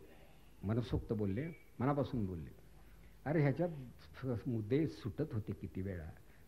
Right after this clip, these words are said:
त्यांना स्पर्श किती वेळा घडत होता. म्हणून राधाकृष्णन खेड्यापाड्यापर्यंत पोहोचणं शक्यच नव्हतं, कारण त्या पद्धतीनं ते बोलणं केलं असतं तर लोकांनी त्यांना बंदी घातली असती. तर दोन अडीच तास सभा झाली पाहिजे. विशेषतः राजकीय सभा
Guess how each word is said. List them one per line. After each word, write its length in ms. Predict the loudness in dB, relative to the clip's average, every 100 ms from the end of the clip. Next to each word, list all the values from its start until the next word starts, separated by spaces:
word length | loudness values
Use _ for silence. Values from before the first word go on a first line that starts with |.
| 2
त्यांना 200 | 4 4
स्पर्श 380 | 4 4 6 6 4 2
किती 180 | 2 4
वेळा 200 | 4 4
घडत 240 | 2 2 -2
होता. 300 | -6 -8 -10 -14 -20 -18 -16 4
म्हणून 240 | 8 10 10
राधाकृष्णन 640 | 10 8 8 6 6 6
खेड्यापाड्यापर्यंत 760 | 8 6 8 8 8 8 8 8
पोहोचणं 400 | 10 10 10 8
शक्यच 400 | 6 6 6 8
नव्हतं, 360 | 6 6 4 4
कारण 180 | 4 4
त्या 220 | 4 4
पद्धतीनं 540 | 4 8 10 10 10 8
ते 80 |
बोलणं 320 | 10 10 10 10
केलं 260 | 10 10
असतं 220 | 8 6 4
तर 60 | 6
लोकांनी 420 | 6 6 6 6
त्यांना 160 | 6
बंदी 300 | 8 10 10
घातली 300 | 8 4 2
असती. 260 | -4 -4 -12 -18 -18 -20 -20 -20 -20 -8 0
तर 60 | 2
दोन 260 | 6 6
अडीच 340 | 8 6 4 2
तास 240 | 2 4
सभा 200 | 4 6
झाली 240 | 6 6 6
पाहिजे. 280 | 4 0
विशेषतः 460 | 0 0 0 2 4
राजकीय 480 | 4 4 4 6 4
सभा 320 | 4 4